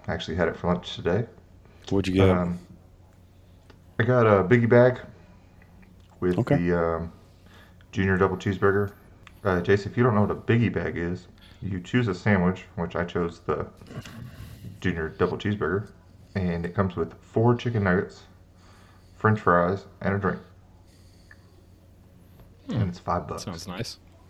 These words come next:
Speaker 3: It's pretty good.
Speaker 1: It's the best.
Speaker 2: Yeah,
Speaker 1: But
Speaker 2: uh,
Speaker 1: I have to say, <clears throat> recently, that it's not on the menu now.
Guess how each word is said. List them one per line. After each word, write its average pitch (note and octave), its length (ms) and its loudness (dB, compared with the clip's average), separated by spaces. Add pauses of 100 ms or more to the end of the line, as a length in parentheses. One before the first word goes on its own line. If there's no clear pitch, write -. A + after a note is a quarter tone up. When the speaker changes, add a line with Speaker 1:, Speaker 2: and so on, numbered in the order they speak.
(1200)
Speaker 3:
It's - 100 -20
pretty F2+ 200 -6
good. G#2+ 220 -2
Speaker 1:
It's - 340 -12 (140)
the G2 80 -10
best. - 380 -10 (500)
Speaker 2:
Yeah, A2 240 4
Speaker 1:
But F#2 260 2
Speaker 2:
uh, A#2+ 100 -2 (180)
Speaker 1:
I - 60 -4
have F#2 260 4
to - 160 6
say, D#2 240 4 (200)
<clears throat> - 200 -18
recently, G2+ 600 0 (840)
that E2 140 0
it's - 180 -10
not F#2+ 160 4
on G#2+ 80 4
the G#2+ 60 4
menu G#2 260 4
now. E2+ 300 -2